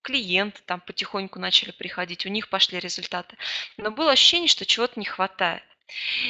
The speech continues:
И, э, не хватало какой-то вот такой духовной компоненты, да, того, как, эм, не просто давать результаты, но делать это в гармонии со своей душой и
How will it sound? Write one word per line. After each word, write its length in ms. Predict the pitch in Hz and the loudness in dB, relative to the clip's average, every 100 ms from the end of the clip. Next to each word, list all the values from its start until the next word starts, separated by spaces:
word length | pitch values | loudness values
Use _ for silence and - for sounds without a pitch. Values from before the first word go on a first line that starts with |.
| - | -4
И, 500 | - 233 247 254 254 247 240 - | -2 0 2 4 4 4 4 0
э, 400 | - 226 226 226 | 2 4 4 4
не 120 | 233 | 0
хватало 380 | 226 285 370 349 | 0 2 4 4
какой-то 380 | 233 190 196 220 | 2 -4 -4 -4
вот 100 | 220 | -4
такой 240 | 226 226 | -4 -2
духовной 520 | 190 - 302 277 202 | -4 -4 -2 0 -2
компоненты, 800 | - 180 - 185 185 175 190 - | -6 -10 -4 -4 -2 -6 -8 -12
да, 240 | 190 240 285 | 0 2 2
того, 520 | - 196 202 254 269 | 0 -2 -2 0 0
как, 640 | - - 233 240 240 - - - | 0 2 4 4 2 -8 -10 -6
эм, 640 | 196 190 185 185 185 190 - _ - - - - - - - _ _ - | -2 -2 0 -2 -4 -8 -16 _ -20 -16 -14 -14 -14 -16 -20 _ _ -8
не 120 | 220 226 | -6 0
просто 340 | 320 359 240 | 2 2 4
давать 340 | 214 214 208 - | 8 10 8 4
результаты, 540 | 185 196 220 202 262 | -4 2 4 4 2
но 100 | 202 | -6
делать 320 | 196 285 262 | 2 2 2
это 180 | 226 202 | -2 -2
в 80 | 190 | 0
гармонии 640 | 202 214 226 233 190 170 | 2 2 0 -2 -2 -4
со 180 | 170 - | -6 -8
своей 480 | - 196 208 285 349 | -2 0 4 4 2
душой 560 | 311 - - 214 196 - | 4 4 4 4 0 0
и 380 | 196 196 196 | -4 -4 -4